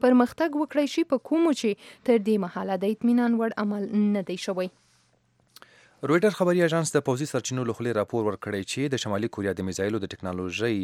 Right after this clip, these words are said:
Speaker 2: په برخه کې په دې وروستیو کې دومره زیات پرمختګ کړی چې جاپان یې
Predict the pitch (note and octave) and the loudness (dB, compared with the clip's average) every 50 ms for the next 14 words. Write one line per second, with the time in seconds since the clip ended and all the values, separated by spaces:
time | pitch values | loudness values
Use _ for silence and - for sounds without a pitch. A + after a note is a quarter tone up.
0 | - - - F2 D2 F#2+ F#2 - - - E2+ - - B2+ C3+ - - G2+ F#2 G2 | -6 -8 -12 -10 -4 -4 -4 -4 -4 -8 -12 -10 -8 -10 -10 -8 -10 -8 -6 -6
1 | G2 F2+ - F2 - - - B2 A#2 G2+ F2+ E2+ - - - - C3+ C#3+ D3 A#2+ | -8 -6 -8 -10 -10 -6 -4 -4 -4 -4 -4 -8 -12 -14 -10 -8 -6 -6 -6 -6
2 | F#2+ G2 A2+ F#3 A3 A3+ G#3 E3+ C3 B2+ B2+ A#2+ - B2 A#2 A2+ A2 - - B2 | -8 -4 0 2 2 4 4 2 2 0 -2 -2 -2 -4 -6 -6 -6 -4 -4 -4
3 | A#2+ _ _ _ _ _ _ _ _ _ _ - - - E3+ D3 G2+ F2 - - | -4 _ _ _ _ _ _ _ _ _ _ -8 0 2 2 2 2 0 -4 -2
4 | A#2+ C#3+ E3 - _ _ _ _ _ - - F2 F2 G2 F#2 F2+ - - - B2+ | -2 -2 -4 -6 _ _ _ _ _ -18 -14 -8 -4 -2 -2 -2 -4 -4 -6 -6
5 | A#2 G2+ F#2 G#2 C3 D3+ - | -4 -4 -6 -6 -6 -6 -6